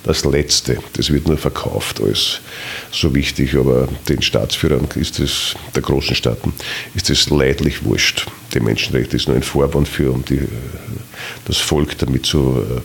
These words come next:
be-, beruhigen. Niemand ist in Afghanistan, um dort Schulen zu errichten, also, oder im Irak, um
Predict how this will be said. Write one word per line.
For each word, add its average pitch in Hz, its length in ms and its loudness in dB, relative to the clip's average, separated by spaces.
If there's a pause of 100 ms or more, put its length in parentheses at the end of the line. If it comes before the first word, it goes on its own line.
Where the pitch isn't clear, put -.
be-, 69 100 -4 (120)
beruhigen. 69 480 4 (1300)
Niemand 78 340 4
ist 71 120 4
in 73 80 4
Afghanistan, 69 680 2
um 67 140 2
dort 67 160 0
Schulen 76 260 4
zu - 160 2
errichten, 64 480 0
also, 57 260 -2 (1300)
oder 71 400 4 (420)
im 76 100 4
Irak, 65 480 2
um 71 260 4